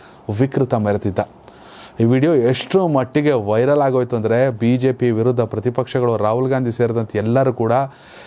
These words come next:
ಹೀನಾಮಾನವಾಗಿ ಉಗ್ಯೋಕ್ ಶುರು ಮಾಡಿದ್ರು. ಬಿ ಜೆ ಪಿ ಮುಖಂಡ ಅನ್ನೋ ಕಾರಣಕ್ಕೆ ಆದಿವಾಸಿ ವ್ಯಕ್ತಿ ಮೇಲೆ ಮೂತ್ರ ವಿಸರ್ಜನೆ ಮಾಡ್ದ,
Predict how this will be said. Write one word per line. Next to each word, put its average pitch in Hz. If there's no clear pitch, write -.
ಹೀನಾಮಾನವಾಗಿ 151
ಉಗ್ಯೋಕ್ 113
ಶುರು 110
ಮಾಡಿದ್ರು. 101
ಬಿ 127
ಜೆ 123
ಪಿ 123
ಮುಖಂಡ 131
ಅನ್ನೋ 110
ಕಾರಣಕ್ಕೆ 98
ಆದಿವಾಸಿ 120
ವ್ಯಕ್ತಿ 127
ಮೇಲೆ 120
ಮೂತ್ರ 143
ವಿಸರ್ಜನೆ 110
ಮಾಡ್ದ, 104